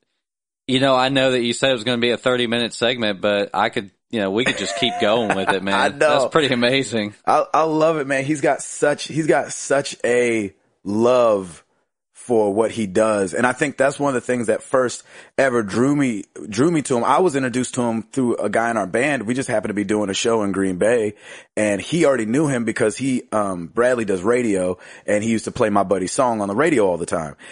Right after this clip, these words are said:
Speaker 2: And so, uh, he had gone over to his house, and he came back, and his eyes were really wide, and I was like, "What's up?" He was like, "Gabe, I, I didn't wanna leave, but you, you gotta come see this guy's basement." And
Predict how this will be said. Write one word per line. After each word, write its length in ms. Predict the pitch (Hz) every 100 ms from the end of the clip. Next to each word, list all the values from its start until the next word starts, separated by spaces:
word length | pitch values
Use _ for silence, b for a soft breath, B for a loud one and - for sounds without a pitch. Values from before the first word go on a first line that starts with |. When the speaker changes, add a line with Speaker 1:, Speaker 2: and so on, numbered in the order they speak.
| B
Speaker 2:
And 220 | B 110 107
so, 360 | 123 107 101
uh, 420 | - 107 98 90 - _ _ _ _ -
he 220 | - 165
had 140 | 143
gone 200 | 131 127
over 180 | 120 117
to 60 | 104
his 100 | 98
house, 340 | 147 139 113 -
and 80 | 117
he 80 |
came 260 | 110 131 113
back, 240 | 113 113
and 80 | 107
his 120 | 95 -
eyes 320 | 120 117 110
were 80 | 104
really 360 | 98 113 117 110
wide, 400 | 110 120 117 113
and 80 | 110
I 60 |
was 100 | 117
like, 180 | 110 98
"What's 180 | 113 -
up?" 120 | 139
He 40 | 127
was 100 | 104
like, 180 | 90 - b b b -
"Gabe, 400 | 113 113 98 80 - _ _ _ _ -
I, 100 | - - _ -
I 120 | 117
didn't 180 | 139 117
wanna 160 | 110
leave, 260 | 107 123 98
but 220 | 104 -
you, 180 | 95 135 _ _
you 160 | 104 131
gotta 180 | 123 -
come 220 | 120 104
see 120 | 117
this 140 | 104
guy's 240 | 95 95 87
basement." 540 | 98 123 123 92 78 - B B B
And 200 | 127